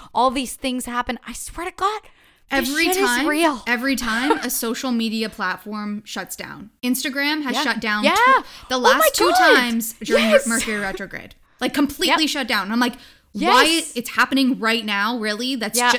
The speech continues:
Speaker 2: that can't be just a coincidence twice."
Speaker 1: Yeah. Oh my God, remember that huge, like, Instagram was down for, like, a
Speaker 2: Yeah.
Speaker 1: whole day or something? It was during Mercury
Speaker 2: And
Speaker 1: retrograde.
Speaker 2: then Facebook did it too. So it was
Speaker 1: Yeah,
Speaker 2: Instagram,
Speaker 1: that's right.
Speaker 2: then Facebook, and I was like,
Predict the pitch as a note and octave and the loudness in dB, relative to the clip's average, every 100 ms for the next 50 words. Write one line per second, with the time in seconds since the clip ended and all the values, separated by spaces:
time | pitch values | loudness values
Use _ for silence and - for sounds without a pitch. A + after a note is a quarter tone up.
0 | - A3 - B3 C#4+ C#4 C4 A3+ A3+ G#3+ | -2 -8 -6 -2 0 0 -4 -4 -4 4
1 | - G#3+ G#3 G3+ F#3 - - - G3+ A3 | 4 4 0 -8 -10 -12 -14 -10 -4 0
2 | G3+ G3 - _ _ _ _ D4+ F4+ F4+ | 0 0 -8 _ _ _ _ -2 0 2
3 | F4+ A#3+ C#4 B3+ C4+ D#4 F4 D#4 A#3+ - | 0 0 0 0 0 -2 0 2 0 -4
4 | C4 C#4 - D4 B3 B3 - D4+ C#4+ C#4+ | -6 -4 -4 -6 -6 -8 -6 -2 -2 0
5 | C#4+ A3+ C4+ C#4+ D4 D4 B3+ B3+ A3+ C4 | -4 0 2 2 0 0 2 2 0 -2
6 | C4+ G#3 A#3 B3+ D4+ F4 F#4 F#4+ A#4 B4 | -2 -2 0 4 4 2 -2 -8 -4 -2
7 | D5 D#5+ - - - F#4 - D#4+ E4+ G#4+ | -2 -6 -16 -16 -6 -6 -4 -6 -4 -2
8 | F#4 D#4+ D#4+ G#4+ A4 C5+ D5+ - C5+ D#4 | -2 -4 -4 -6 -2 0 0 2 2 4
9 | D4+ C4+ F#4+ E4+ C4 G#3+ B3+ C4 A#3 A3+ | 2 2 0 0 -2 -2 -4 -2 -4 -6
10 | - F#4+ G#3 - B3+ B3+ B3+ - B3 B3+ | -6 -6 -6 -4 -2 0 -2 -2 -2 2
11 | A3+ B3 D4+ D4+ C4 G#3 A#3 C4 C4+ A#3 | 2 2 0 0 0 0 0 0 -2 -4
12 | A3+ - G#3+ A#3 A3 A3+ G#3+ | -4 -6 -8 -6 -6 -4 -6